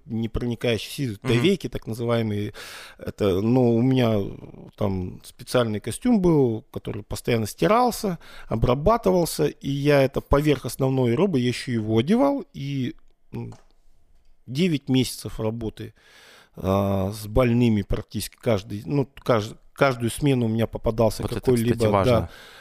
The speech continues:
Speaker 1: каждую смену один-два человека. Редко к-, ну, с орви точно попадались с какой температурой.
Speaker 2: А там ещё непонятно, ковид у него
Speaker 1: Да,
Speaker 2: по итогу или
Speaker 1: ковид,
Speaker 2: нет.
Speaker 1: не ковид.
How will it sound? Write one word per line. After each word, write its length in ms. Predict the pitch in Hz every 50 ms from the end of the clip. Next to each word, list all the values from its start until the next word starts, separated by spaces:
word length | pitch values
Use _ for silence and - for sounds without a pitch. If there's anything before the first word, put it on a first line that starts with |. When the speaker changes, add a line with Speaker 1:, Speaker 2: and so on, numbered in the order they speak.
| - - - _ _
Speaker 1:
каждую 380 | - 139 135 127 120 120 120
смену 400 | 113 - - 143 147 143 131 120
один-два 600 | 110 107 120 127 131 120 107 104 107 113 120 120 113
человека. 800 | - - 113 107 107 104 107 104 101 - - 117 107 101 - - 180 185 175
Редко 380 | - 113 139 156 143 - - -
к-, 140 | - -
ну, 260 | - 127 131 147 165 -
с 100 | - -
орви 380 | 170 165 151 147 156 170 165
точно 460 | 147 - - 151 156 147 - - 127
попадались 540 | - 131 - - 123 120 127 123 117 113 110
с 60 | -
какой 200 | - 127 - 127
температурой. 720 | 113 - 120 113 - 120 120 120 - - 120 110 110 104 - - - _ _ _ _ _ _ _ _ _ _
Speaker 2:
А 120 | - 113
там 140 | - 113 110
ещё 140 | 110 110 123
непонятно, 460 | 120 117 - 113 113 110 101 98 104
ковид 300 | - 107 101 104 110 -
у 40 | 107
него 140 | 101 98 95
Speaker 1:
Да, 160 | - 139 123
Speaker 2:
по 40 | 113
итогу 140 | 107 101 - 127
или 60 | 104
Speaker 1:
ковид, 120 | - 110
Speaker 2:
нет. 120 | 101 98 131
Speaker 1:
не 60 | 131
ковид. 480 | - - 139 143 165 214 262 254 -